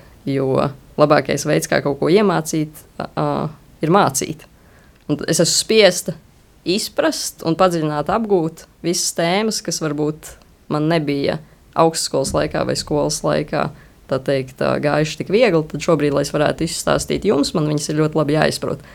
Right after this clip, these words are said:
Līdz ar to, ā, man sanāk, šis ir otrais gads, es pagājušajā gadā jau, tā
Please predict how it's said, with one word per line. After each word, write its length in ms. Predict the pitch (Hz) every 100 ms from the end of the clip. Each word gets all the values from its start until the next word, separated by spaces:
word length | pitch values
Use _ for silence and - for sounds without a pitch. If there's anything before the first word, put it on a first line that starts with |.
| - - -
Līdz 220 | 165 165 180
ar 80 |
to, 140 | 165 175 190 202 202 - - - - -
ā, 120 | 156 147 147 147 - - _ - _ _ _ _ _ _ _ -
man 220 | 170 160
sanāk, 320 | 202 185 196
šis 160 | - -
ir 80 | 165
otrais 380 | 214 - 240 208
gads, 260 | 226 -
es 140 | - - - -
pagājušajā 600 | - 185 170 151 175 160 156 151
gadā 380 | 196 190 170 151
jau, 200 | 147 147 143 156 - - - - - - - - - - - - - -
tā 80 | -